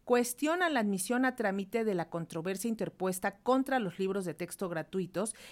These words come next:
y alegan que debieron ser desechados por improcedentes estos amparos libros.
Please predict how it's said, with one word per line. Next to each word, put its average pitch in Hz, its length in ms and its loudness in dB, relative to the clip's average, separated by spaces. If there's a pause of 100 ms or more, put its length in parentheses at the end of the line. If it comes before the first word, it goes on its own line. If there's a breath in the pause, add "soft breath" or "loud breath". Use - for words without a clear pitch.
(120 loud breath)
y 214 100 2
alegan 247 460 4
que 190 180 0
debieron 240 640 2
ser 226 260 0
desechados 214 760 0
por 185 160 -4
improcedentes 180 840 -6 (220 loud breath)
estos 170 400 -4
amparos - 320 -8
libros. - 220 -20